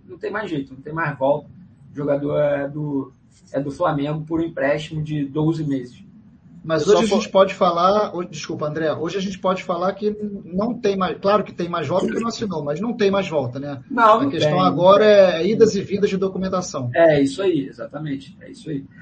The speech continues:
Speaker 1: Ah, que sim,
Speaker 3: Inclusive
Speaker 1: ô, ô, Pablo, o que tem que ser ressaltado também, cara, é, por exemplo, a gente tá falando de dois clubes muito sérios, né? Flamengo e Manchester United. Cara, a
Speaker 2: Claro.
Speaker 1: partir do momento que um clube,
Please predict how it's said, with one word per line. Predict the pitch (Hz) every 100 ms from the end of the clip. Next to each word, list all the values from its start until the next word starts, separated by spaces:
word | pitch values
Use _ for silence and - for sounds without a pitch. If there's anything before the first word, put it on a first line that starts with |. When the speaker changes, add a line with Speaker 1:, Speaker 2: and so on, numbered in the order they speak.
| -
Speaker 1:
Ah, | 392
que | 392 311
sim, | 262
Speaker 3:
Inclusive | 185 180 208
Speaker 1:
ô, |
ô, | -
Pablo, | 156 147 147 - - 175
o |
que | -
tem | - 262
que | 277
ser | 208 185
ressaltado | 180 165 156 156 151
também, | 139 151 185
cara, | 147 131 -
é, | 131 131 131 127 - - - -
por | 139
exemplo, | 143 143 135
a |
gente | 127 147
tá | 170
falando | 180 160 165
de | 175
dois | 165 185
clubes | - 160 185 165
muito | 160 -
sérios, | - 156 147 120
né? | 123 123 - - -
Flamengo | - 123 123 143 196
e | 190
Manchester | 160 175 - 160 143
United. | 147 185 - - - - - - - -
Cara, | 143 127 113 - -
a |
Speaker 2:
Claro. | 123 127
Speaker 1:
partir | 123 180
do |
momento | 233 214 180 160
que | 160 170 151
um | 151 160
clube, | 160 180 165 147 135 -